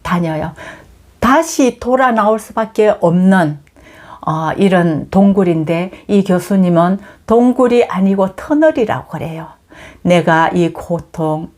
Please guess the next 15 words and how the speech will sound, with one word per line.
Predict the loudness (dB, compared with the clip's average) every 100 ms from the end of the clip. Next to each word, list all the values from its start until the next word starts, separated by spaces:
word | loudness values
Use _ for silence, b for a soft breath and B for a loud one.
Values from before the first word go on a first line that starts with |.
| -8
이 | -4
내가 | 0 2 2
이렇게 | 2 0 0 -2
힘든 | -2 0 2 4 2 -2 -8 B B B -8
과정을 | -6 -2 0 0 -2
난 | -4 -6 -8
터널을 | -2 2 2 2 -2
통한다. | -4 -6 -6 -8 -10 B B B B -18 -20 _
누구나 | 2 4 4 2 2 -2 -4
다 | -4 0 2 2 -2 -8 B B B 2
이 | 2 2
어려운 | 2 4 4 2
과정을 | -2 -4 -2 0 0 2 0 0 -2
겪으면서, | -6 0 0 0 -2 -2 0 0 -4 B B B B B B
음, | 0 2 2 2 0 0 -2 -4 -8